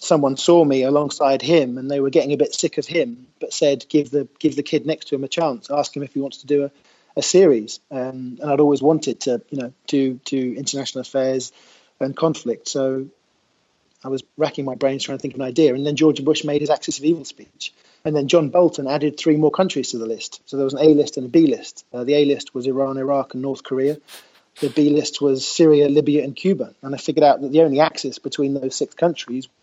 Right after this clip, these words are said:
was that you could get into all six on a tourist visa. Um, so that's what I did. And, and me and a friend with a small handheld camera just, just went and sort of filmed, you know, the reality of just, just life from the streets up.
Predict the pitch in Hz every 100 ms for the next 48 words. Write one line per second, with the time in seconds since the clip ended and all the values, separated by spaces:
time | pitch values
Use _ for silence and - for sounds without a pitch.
0 | - 147 139 - _ - 156 - 156 -
1 | 139 151 147 156 156 165 - 156 151 -
2 | 196 - 123 117 107 _ _ _ _ _
3 | _ _ _ 139 139 139 135 165 156 147
4 | 131 127 147 143 131 131 135 147 151 -
5 | 151 147 139 135 - 147 143 139 143 -
6 | 143 135 139 135 143 135 139 147 - 143
7 | 147 - 143 - - - 156 147 139 _
8 | _ _ _ _ _ - 147 143 151 151
9 | 175 - - _ - - 147 - 143 135
10 | 127 - - 151 143 - 165 147 - 165
11 | -